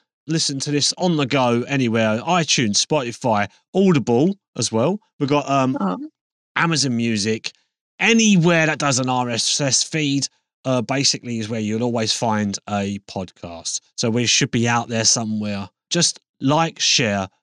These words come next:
Speaker 1: subscribe to any of those channels, and just,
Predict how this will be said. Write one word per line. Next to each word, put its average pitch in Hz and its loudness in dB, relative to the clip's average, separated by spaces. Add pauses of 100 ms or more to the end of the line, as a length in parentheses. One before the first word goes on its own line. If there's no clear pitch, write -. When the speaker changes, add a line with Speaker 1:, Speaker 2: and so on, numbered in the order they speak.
Speaker 1:
subscribe 139 0
to 135 -2
any 156 0
of 160 2
those 113 0
channels, 95 -6 (520)
and 120 0 (140)
just, 156 0